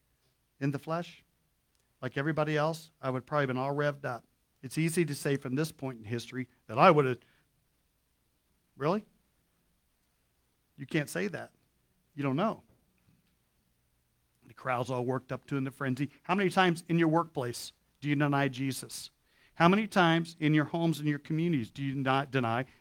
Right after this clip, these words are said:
that you even know him? I don't know. It's okay, guys. We all do it. Just calm down and relax. "Oh, God, am I the one dipping my f-,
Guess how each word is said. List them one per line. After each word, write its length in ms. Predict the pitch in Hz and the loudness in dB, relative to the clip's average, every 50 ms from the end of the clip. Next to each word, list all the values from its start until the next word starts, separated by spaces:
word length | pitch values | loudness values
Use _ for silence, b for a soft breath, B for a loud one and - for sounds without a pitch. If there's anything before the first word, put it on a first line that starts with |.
| b b | b b
that 180 | 143 131 - | -6 -4 0
you 80 | - 139 | 2 2
even 160 | 156 165 208 | 2 2 2
know 180 | 240 254 185 113 | 0 0 0 -2
him? 80 | 95 - _ _ _ _ _ _ _ _ _ _ _ _ - | -4 -10 _ _ _ _ _ _ _ _ _ _ _ _ -2
I 120 | 143 175 | 0 2
don't 120 | 208 180 | 4 4
know. 220 | 165 202 208 - - - _ _ _ _ _ _ _ _ _ _ _ _ _ _ _ _ _ _ _ _ _ _ _ _ _ _ _ | 4 4 2 0 -4 -8 _ _ _ _ _ _ _ _ _ _ _ _ _ _ _ _ _ _ _ _ _ _ _ _ _ _ _
It's 80 | - - | 2 2
okay, 320 | 185 175 175 165 151 151 | 2 4 6 6 4 6
guys. 420 | 135 139 131 131 131 131 127 - - _ - | 6 6 6 6 6 4 2 -2 -8 _ -2
We 140 | 127 131 | 2 2
all 180 | 131 120 123 120 | 4 2 2 0
do 200 | 104 107 101 101 | -2 -6 -12 -14
it. 120 | 95 - _ _ _ _ _ _ _ _ _ _ - | -16 -20 _ _ _ _ _ _ _ _ _ _ -12
Just 180 | 131 - - | -12 -12 -6
calm 260 | - - 156 147 151 151 | 0 2 4 4 6 6
down 180 | 143 139 143 | 4 4 4
and 80 | 147 139 | 4 2
relax. 440 | 139 135 131 127 123 123 - - 110 | 2 2 2 2 0 0 -2 -6 -10
"Oh, 140 | 104 110 - | -16 -18 -20
God, 460 | - - - - - - - - - - _ _ _ _ _ _ _ _ _ _ _ _ _ _ _ _ _ _ _ _ _ _ | -20 -18 -16 -16 -14 -14 -14 -16 -18 -20 _ _ _ _ _ _ _ _ _ _ _ _ _ _ _ _ _ _ _ _ _ _
am 120 | - 123 135 | -12 -12 -8
I 180 | - 120 131 143 | -4 -4 -2 -2
the 100 | 139 151 | -2 -2
one 200 | 143 156 151 151 | 0 0 0 0
dipping 400 | 151 151 151 - 147 151 143 - - | -2 -4 -4 -2 0 0 0 0 0
my 100 | 139 131 | 0 0
f-, 200 | 135 - - | 0 -4 -8